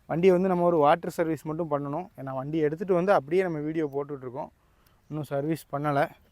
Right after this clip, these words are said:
டயர் பொறுத்த வரைக்கும் நாலு டயருமே ஒரு ஐம்பது பர்சன்டேஜுக்கு மேல இருக்கும். So இப்போதைக்கு டயரை மாத்தணும் அப்படிங்கிற அவசியமே கிடையாது. அப்படியே வண்டியோட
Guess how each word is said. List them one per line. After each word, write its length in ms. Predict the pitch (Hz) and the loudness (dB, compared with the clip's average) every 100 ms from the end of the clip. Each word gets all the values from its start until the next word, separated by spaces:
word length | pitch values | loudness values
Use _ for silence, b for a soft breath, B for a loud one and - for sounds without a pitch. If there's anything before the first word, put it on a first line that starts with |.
| _ b b b b _ 156 | _ b b b b _ 2
டயர் 340 | 180 214 208 | 6 8 8
பொறுத்த 240 | 196 185 190 185 | 6 6 8 8
வரைக்கும் 340 | 170 175 214 b b _ _ _ b b b - - 160 | 8 4 0 b b _ _ _ b b b -20 -2 2
நாலு 180 | 180 160 | 2 6
டயருமே 320 | 160 160 170 190 | 6 6 4 2
ஒரு 80 | 160 143 | 4 4
ஐம்பது 200 | 147 143 | 4 2
பர்சன்டேஜுக்கு 460 | 139 - 160 151 143 131 | 0 -2 -2 -2 -4 -4
மேல 160 | 139 131 | -2 -2
இருக்கும். 260 | 123 151 - _ _ | -4 -12 -16 _ _
So 80 | 135 123 | -14 -14
இப்போதைக்கு 500 | - 147 143 151 160 139 | -4 -2 0 -4 -4 0
டயரை 240 | 143 147 135 | 0 0 -2
மாத்தணும் 320 | 135 139 143 143 | -4 -4 -6 -6
அப்படிங்கிற 320 | 131 127 127 120 | -6 -6 -4 -2
அவசியமே 400 | 123 139 139 147 | -4 -6 -8 -8
கிடையாது. 360 | 117 127 123 143 - b b b _ 147 | -6 -6 -6 -8 -10 b b b _ 0
அப்படியே 240 | 151 190 160 | 6 8 8
வண்டியோட 320 | 160 165 | 6 4